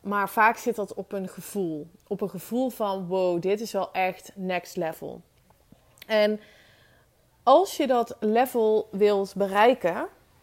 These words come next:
dan heb je een high performer te zijn.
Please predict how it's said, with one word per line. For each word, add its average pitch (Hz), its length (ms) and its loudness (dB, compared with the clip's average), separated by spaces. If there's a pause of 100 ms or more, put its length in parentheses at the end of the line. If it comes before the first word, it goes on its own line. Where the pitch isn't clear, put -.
(520)
dan 226 680 0 (460)
heb 240 320 2
je 240 180 -2
een 196 260 -8
high 214 200 0
performer 202 680 -8
te - 160 -8
zijn. 170 480 -10